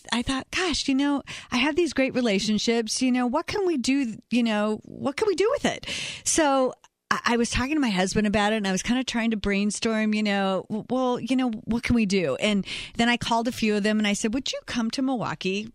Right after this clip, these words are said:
You know, if I could get a fashion show together, would you come?" And you know what? Every single designer said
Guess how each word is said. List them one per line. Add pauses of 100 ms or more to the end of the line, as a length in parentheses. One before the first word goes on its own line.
(100)
You
know,
if
I
could
get
a
fashion
show
together,
would
you
come?" (560)
And
you
know
what? (120)
Every
single
designer
said